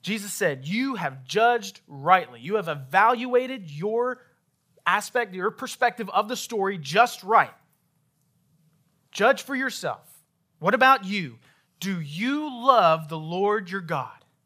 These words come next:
Look at the outflow of your life. Judge today for yourselves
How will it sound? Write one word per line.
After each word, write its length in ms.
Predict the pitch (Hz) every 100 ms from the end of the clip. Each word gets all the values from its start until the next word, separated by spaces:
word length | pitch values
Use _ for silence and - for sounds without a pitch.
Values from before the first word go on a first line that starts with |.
| _ _ _ _ _ _ _ _ _ _ _ _ _ _ _ _ _ _ -
Look 200 | 165 269
at 80 | -
the 140 | -
outflow 680 | 185 220 254 - 254 269 294
of 220 | 226 226
your 200 | 185 226
life. 600 | 208 170 123 - - - _ _ _ _ _ _ _ _ _ _ _ _ _ _ _ _ _ -
Judge 680 | 139 151 247 294 226 - - _
today 520 | 254 180 208 160 131 -
for 220 | - 262 277
yourselves 680 | 285 - - 151 139 139